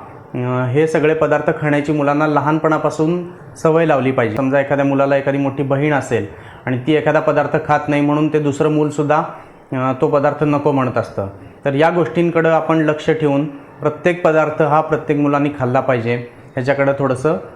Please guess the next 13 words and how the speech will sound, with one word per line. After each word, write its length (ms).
लक्ष 240
दिलं 200
पाहिजे. 340
त्याचबरोबर 640
बरेच 320
जण 160
म्हणतात 320
की 640
वेगवेगळ्या 480
प्रकारची 920
कडधान्य 440
जी 140
आहेत 160